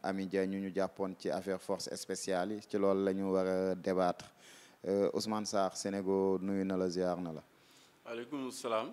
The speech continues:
Speaker 2: maa ngi leen di delloo nuyoo bi, di leen siyaar, euh, di am mbégte, euh, ñëw fii seen entretien bi. Donc, wax dëgg yàlla, comme liggéey bu am solo bi nga xam ne yéen a ngi koy def, di nuyu képp koo xam ne actuellement rek yaa ngi nekk,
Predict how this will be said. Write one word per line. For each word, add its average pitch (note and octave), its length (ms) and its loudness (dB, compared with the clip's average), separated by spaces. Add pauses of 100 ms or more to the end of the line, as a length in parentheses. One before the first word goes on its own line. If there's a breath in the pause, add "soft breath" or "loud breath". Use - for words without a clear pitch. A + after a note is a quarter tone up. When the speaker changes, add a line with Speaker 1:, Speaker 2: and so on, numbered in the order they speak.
Speaker 2:
maa G#2+ 220 -8
ngi G#2+ 80 -8
leen G2+ 120 -8
di F#2+ 600 -12
delloo G2+ 280 -8
nuyoo F#2+ 400 -10
bi, A#2 120 -12 (180)
di F#2+ 80 -16
leen F#2 340 -12
siyaar, F#2 380 -8 (680 loud breath)
euh, F#2 380 -8
di G#2+ 100 -8
am G#2 200 -8
mbégte, F#2+ 420 -8 (240)
euh, F2+ 240 -12 (100)
ñëw G2 200 -14
fii F#2+ 240 -12
seen F#2+ 340 -12 (100)
entretien F#2+ 560 -16
bi. G#2 140 -12 (240)
Donc, F2 240 -18 (340)
wax F2 140 -16 (100)
dëgg G2 200 -14
yàlla, F#2 260 -8 (140)
comme F#2 180 -16 (760)
liggéey G2 240 -10
bu F2+ 140 -10
am G#2 140 -10
solo G2 220 -8
bi F#2+ 100 -16
nga F#2+ 100 -8
xam F#2+ 160 -8
ne F#2 60 -12
yéen F#2+ 160 -8
a F#2+ 40 -10
ngi F#2 80 -14
koy F2 200 -14
def, G#2 180 -12 (560 loud breath)
di G2+ 80 -14
nuyu G2+ 320 -8
képp A2+ 240 -6
koo G#2 160 -2
xam G2 180 -10
ne F#2 100 -6
actuellement F#2 460 -6
rek F#2+ 200 -8
yaa F#2+ 180 -4
ngi F#2 80 -8
nekk, F#2 220 -8